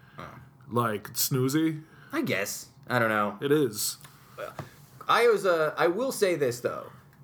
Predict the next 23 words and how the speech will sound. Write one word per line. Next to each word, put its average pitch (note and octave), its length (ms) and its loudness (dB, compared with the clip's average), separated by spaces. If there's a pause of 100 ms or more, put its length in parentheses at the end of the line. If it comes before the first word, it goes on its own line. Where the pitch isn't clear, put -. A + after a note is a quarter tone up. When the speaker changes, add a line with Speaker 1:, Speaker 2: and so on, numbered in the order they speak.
(440)
Speaker 1:
I C#3+ 140 2
talk A3 200 0
a - 40 -2
lot D3+ 220 2
about B2+ 300 0
my A2+ 200 -4
Twitter B2+ 320 2
interactions A2+ 800 -4
and G2 140 -10
how G2+ 240 -6
I, F2 640 -10
um, D#2+ 440 -14 (1300)
I'm B2 100 0
kinda C3 200 2
down A#2 200 0
on B2 120 0
Twitter C3 220 -2
lately. B2+ 240 0
I A2 40 0
haven't A2+ 220 -4
been G#2 360 -2 (160)
using B2 360 0
it B2+ 160 0